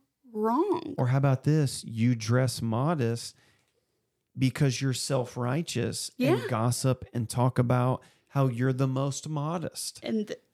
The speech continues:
Speaker 2: That's
Speaker 1: yes.
Speaker 2: all filthy rags
Speaker 1: It's
Speaker 2: before
Speaker 1: just
Speaker 2: the Lord.
Speaker 1: not,
Speaker 2: Yes.
Speaker 1: it's not good. So it's a heart issue for sure, way more than it's an outward clothing choice issue.
Speaker 2: Yeah.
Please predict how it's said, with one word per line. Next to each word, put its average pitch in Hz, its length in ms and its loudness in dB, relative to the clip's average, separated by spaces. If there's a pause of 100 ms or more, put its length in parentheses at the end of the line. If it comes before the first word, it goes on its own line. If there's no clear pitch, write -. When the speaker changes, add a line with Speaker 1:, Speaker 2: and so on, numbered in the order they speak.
Speaker 2:
That's - 280 0
Speaker 1:
yes. - 60 -8
Speaker 2:
all 160 220 4
filthy 165 420 -6
rags 127 540 -4 (140)
Speaker 1:
It's 220 160 0
Speaker 2:
before 131 120 2
Speaker 1:
just 220 200 2
Speaker 2:
the 233 60 0
Lord. 208 180 0
Speaker 1:
not, 214 400 -2
Speaker 2:
Yes. 123 240 0
Speaker 1:
it's - 200 -6
not 202 280 -4
good. - 260 -8
So 214 160 -2
it's 220 140 0
a 247 60 0
heart 220 340 -6
issue 220 380 -4
for 208 200 -12
sure, 196 400 -4
way 185 200 -4
more 185 280 -4
than 185 180 -4
it's 180 200 -8
an 180 160 -8
outward 185 580 -8
clothing 180 560 -4
choice 175 540 -8
issue. - 400 -8
Speaker 2:
Yeah. 98 320 0